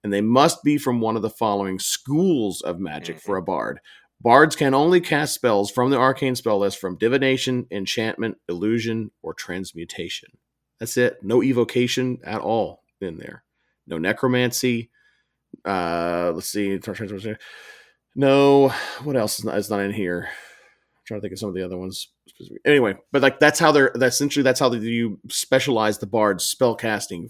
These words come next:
Speaker 1: further and to tighten the new, the, the, the ring around what they can actually, they can cast from, which I think that was interesting. It was
Speaker 2: Mm-hmm.
Speaker 1: n-,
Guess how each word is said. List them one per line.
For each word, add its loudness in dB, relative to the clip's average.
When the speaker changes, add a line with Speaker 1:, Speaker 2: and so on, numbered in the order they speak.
Speaker 1:
further 0
and -12
to -6
tighten 0
the -2
new, 2
the, -2
the, 2
the -2
ring -2
around -2
what -2
they -2
can -4
actually, -4
they -2
can -12
cast -6
from, -10
which -2
I 6
think 0
that 0
was -4
interesting. -6
It -4
was 4
Speaker 2:
Mm-hmm. 0
Speaker 1:
n-, -12